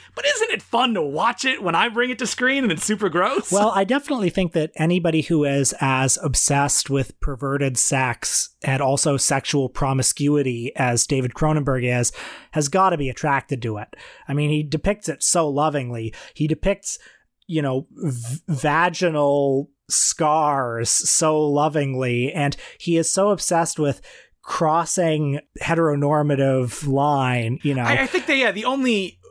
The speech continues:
Speaker 1: thing that makes me uncomfortable as a hetero white male is, like, the idea that he often shows that crossing of the line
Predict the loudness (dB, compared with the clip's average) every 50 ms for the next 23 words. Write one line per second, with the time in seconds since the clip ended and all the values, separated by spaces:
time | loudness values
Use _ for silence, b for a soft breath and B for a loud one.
0 | _ _ _ -12 -12 -10 -8 -4 -2 0 0 0 2 0 0 -2 -2 -2 -2 -2
1 | 0 0 -2 -2 -2 -4 -4 -2 -2 -2 -4 -4 _ 0 0 0 0 -2 -4 -4
2 | -4 -2 -2 0 2 2 2 2 2 2 2 2 2 0 0 0 -2 -2 0 0
3 | 2 2 2 2 0 -2 -2 B B B B B B B 0 2 2 2 2 0
4 | 0 -2 -2 0 0 -2 -2 0 0 0 0 0 0 -4 -6 -4 -2 0 0 0
5 | 0 -2 -2 0 0 0 -2 -4 -8 -12 _ _ _ -8 -4 -2 0 0 0 -2
6 | -2 -4 -4 -4 -2 -2 -2 -2 -2 -2 -2 -2 -2 0 0 2 2 2 2 0
7 | 0 -4